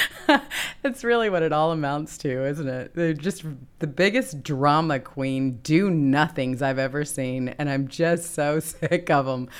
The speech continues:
I really am. I wish they understood. I mean, m-, much like Twitter. Remember when Elon ended up firing all of those useless people? It's the same thing without having a speaker, except for we're actually saving money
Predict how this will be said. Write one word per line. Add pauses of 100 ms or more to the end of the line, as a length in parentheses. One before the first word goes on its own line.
(140)
I
really
am. (220)
I
wish
they
understood.
I
mean,
m-,
much
like
Twitter.
Remember
when (360)
Elon
ended
up
firing
all
of
those
useless
people? (180)
It's
the
same
thing
without
having
a
speaker,
except
for
we're
actually
saving
money